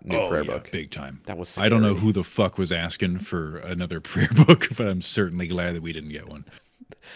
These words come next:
Speaker 1: That was scary, man. Like, when it first hit the beta, it just looked so fucking foreign. I'm like, "What is going on? This is dangerous. We're in dangerous territory." But yeah, I'm glad it got scrapped.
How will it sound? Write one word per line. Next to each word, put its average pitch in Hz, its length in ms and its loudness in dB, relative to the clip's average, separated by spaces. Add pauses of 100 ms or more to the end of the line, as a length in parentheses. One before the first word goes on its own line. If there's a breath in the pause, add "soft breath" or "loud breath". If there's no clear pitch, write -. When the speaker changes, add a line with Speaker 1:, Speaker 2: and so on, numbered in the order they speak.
(220 loud breath)
Speaker 1:
That - 200 2
was 359 160 4
scary, 120 560 6
man. 92 380 2 (280 loud breath)
Like, 123 300 4 (460 loud breath)
when 139 260 4
it 185 140 0
first 170 420 2
hit 170 220 4
the 139 80 4
beta, 107 640 4
it 120 180 -2
just 131 280 -2
looked 110 240 0
so - 420 -6
fucking - 420 -12
foreign. - 560 -10 (100)
I'm 87 80 -10
like, 101 320 -16
"What 131 140 -12
is 95 140 -10
going 107 440 -10
on? 101 640 -2
This - 480 -12
is 113 120 -10
dangerous. 104 840 0 (360 soft breath)
We're 107 80 -10
in 98 80 -10
dangerous 101 340 -6
territory." 95 500 0
But 92 140 0
yeah, 90 100 2
I'm 90 100 -4
glad 92 200 -2
it - 20 -6
got 78 140 -4
scrapped. 85 400 -6